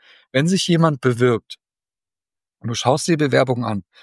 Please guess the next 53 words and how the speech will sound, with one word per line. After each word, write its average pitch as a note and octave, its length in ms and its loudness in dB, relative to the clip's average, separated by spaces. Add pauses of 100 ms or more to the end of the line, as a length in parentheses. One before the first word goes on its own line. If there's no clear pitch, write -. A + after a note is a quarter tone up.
(200)
und B2 100 -10
du A#2 80 0
hast C3+ 160 2
vielleicht C#3+ 440 -2
wenige B2+ 440 0
Bewerbungen, G2+ 540 -6
lass A2+ 140 -8
uns D#3+ 160 -4
mal F3 100 2
davon B2+ 380 0
ausgehen, G#2 340 -10
es G2+ 140 -14
gibt - 160 -20
ja C3 80 4
auch A#2 40 2
Stellen, B2 300 -2
da A2+ 60 -6
gibt's A#2 240 -8
einfach A2 240 -4
immer A#2+ 160 -2
noch G#2+ 180 -2
wahnsinnig A2+ 460 0
viele A#2 220 -10
Bewerbungen, G2+ 520 -2
da G2 80 -14
hast G2+ 160 -6
du - 60 -2
einfach - 320 -8 (600)
Pech - 300 -4
mit A2+ 240 -2
einem G#2+ 140 0
Lebenslauf, G#2 500 0
der A2 140 -2
da G#2 80 0
nicht G2+ 180 -4
so, G2+ 400 -6
äh, - 220 -6
super A2+ 340 -4
reinpasst G2+ 440 -2
zu - 100 -18
den - 140 -10
anderen. G2+ 400 -2 (840)
Aber A#2 200 0
bei A#2 320 0 (100)
einer A#2+ 100 -4
Stelle, F3 420 0
wo D#3+ 80 0
du D3 240 -4 (460)
Herausforderungen C#3 840 0
hast, C#3 200 -4
die B2 60 -4
zu - 180 -10
besetzen A2 540 -4